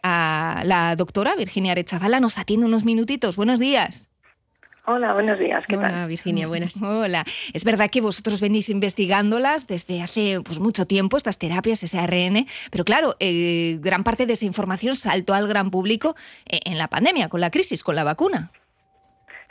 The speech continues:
Speaker 2: Sí, claro, la verdad es que es una, em, la vacuna no apareció de un día a otro, lo que pasa que sí que es verdad que a eso ha dado una exposición que, que antes no ten-, antes, mm, explicabas un poco lo que hacías y no estaba tan claro. Ahora creo que es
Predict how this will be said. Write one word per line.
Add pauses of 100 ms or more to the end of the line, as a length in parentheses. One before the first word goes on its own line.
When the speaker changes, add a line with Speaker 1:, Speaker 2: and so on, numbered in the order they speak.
Speaker 2:
Sí,
claro,
la
verdad
es
que
es
una, (120)
em,
la
vacuna
no
apareció
de
un
día
a
otro,
lo
que
pasa
que
sí
que
es
verdad (420)
que
a
eso
ha
dado
una
exposición
que,
que
antes
no
ten-,
antes,
mm, (300)
explicabas
un
poco
lo
que
hacías
y
no
estaba
tan
claro.
Ahora
creo
que
es